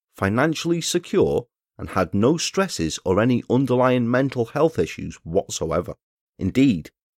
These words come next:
up until just an hour before his body was discovered in the remains of his vehicle,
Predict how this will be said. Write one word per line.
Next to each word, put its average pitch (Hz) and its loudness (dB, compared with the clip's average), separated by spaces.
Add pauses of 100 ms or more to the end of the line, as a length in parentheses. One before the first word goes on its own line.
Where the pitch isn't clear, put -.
(120)
up - 0
until 113 2
just - -4
an 101 2
hour 165 4
before 135 4
his 117 2
body 131 4
was 120 0
discovered 147 -2
in 85 0
the 85 0
remains 107 4
of 95 -12
his 104 -2
vehicle, 156 -2